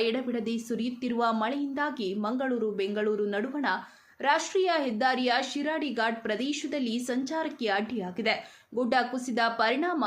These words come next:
ವಾಹನ ಸಂಚಾರ ತಾತ್ಕಾಲಿಕ ಬಂದ್ ಆಗಿದ್ದು,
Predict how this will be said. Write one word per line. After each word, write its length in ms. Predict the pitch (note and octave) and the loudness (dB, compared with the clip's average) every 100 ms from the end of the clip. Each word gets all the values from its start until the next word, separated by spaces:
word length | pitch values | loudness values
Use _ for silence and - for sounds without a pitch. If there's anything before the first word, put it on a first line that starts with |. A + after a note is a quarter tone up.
| A3 | 4
ವಾಹನ 380 | A#3 A#3+ B3+ B3 A3+ | 4 4 2 0 0
ಸಂಚಾರ 580 | A3+ A3+ B3+ C#4 B3 A3+ B3 B3 | 0 0 0 0 0 2 2 2
ತಾತ್ಕಾಲಿಕ 540 | A#3+ B3 E4 D#4+ D4+ G3+ | 2 2 -4 -4 0 0
ಬಂದ್ 320 | F#3+ A3 G#3 | 2 0 0
ಆಗಿದ್ದು, 760 | G3+ G3+ B3+ G#3 - - _ | -2 -4 -4 -4 -6 -14 _